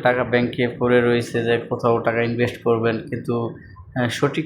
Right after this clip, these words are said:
কোনো জায়গা খুঁজে পাচ্ছেন না, আমি তাদেরকে বলবো হ্যাঁ আপনারা আসলে, আহ, আমেরিকান সিটিতে এখন যদি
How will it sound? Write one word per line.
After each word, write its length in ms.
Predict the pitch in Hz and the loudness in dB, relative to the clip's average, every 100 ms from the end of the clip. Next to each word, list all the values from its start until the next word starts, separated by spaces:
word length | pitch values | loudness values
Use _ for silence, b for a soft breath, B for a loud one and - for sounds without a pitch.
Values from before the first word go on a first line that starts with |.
| - | 0
কোনো 280 | 135 131 123 | 2 4 4
জায়গা 240 | 123 123 | 4 2
খুঁজে 240 | 117 127 123 | 0 0 0
পাচ্ছেন 440 | 123 123 - 123 | 2 0 0 0
না, 180 | 120 120 | 2 2
আমি 160 | 117 117 | 0 -2
তাদেরকে 400 | 120 117 117 120 | -2 -2 -4 -4
বলবো 200 | 113 113 | 0 2
হ্যাঁ 200 | 113 113 | 4 2
আপনারা 420 | 110 - 127 127 135 | 0 0 2 4 2
আসলে, 400 | 131 131 135 131 131 | -2 -2 0 2 2
আহ, 920 | - - - - _ 135 131 127 - | 0 -12 -20 -20 _ 4 8 6 4
আমেরিকান 380 | 127 127 131 123 | 2 2 2 2
সিটিতে 380 | 135 127 127 127 123 - | -2 -2 2 2 4 2
এখন 560 | 127 120 127 123 120 117 | 0 2 2 2 0 -2
যদি 360 | 120 120 120 | -2 0 0